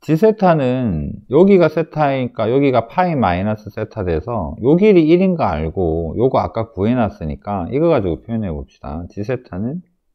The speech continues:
이분의 일에 여기서까지 일 곱하기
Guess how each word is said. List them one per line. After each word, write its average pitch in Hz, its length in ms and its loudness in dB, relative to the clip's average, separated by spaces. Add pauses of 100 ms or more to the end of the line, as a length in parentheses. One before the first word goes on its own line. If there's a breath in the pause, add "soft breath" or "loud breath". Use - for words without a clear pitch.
(1600)
이분의 110 520 -2
일에 123 460 -2 (1000)
여기서까지 107 560 -2
일 123 400 -2
곱하기 110 760 -6